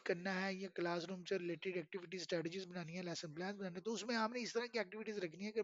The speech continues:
बच्चों को कम से कम time मिले आपको डिस्टर्ब करने का, आप उनका, उनका behavior पहले ही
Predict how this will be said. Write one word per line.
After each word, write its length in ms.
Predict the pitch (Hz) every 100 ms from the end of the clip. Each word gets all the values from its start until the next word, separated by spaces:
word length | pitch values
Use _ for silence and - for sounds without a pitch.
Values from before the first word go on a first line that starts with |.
| 165
बच्चों 220 | 160 -
को 120 | 202 196 190
कम 100 | 196 208
से 60 | 185
कम 220 | 196 202 175
time 240 | 165 175
मिले 160 | 165 180 175
आपको 400 | 151 _ 185 247 - - - - - _
डिस्टर्ब 480 | 165 165 - 190 - -
करने 260 | 147 143
का, 220 | 135 127 - -
आप 200 | 175 170
उनका, 280 | 170 160 202
उनका 240 | 196 165
behavior 300 | 170 160 165 -
पहले 200 | 175
ही 80 | 165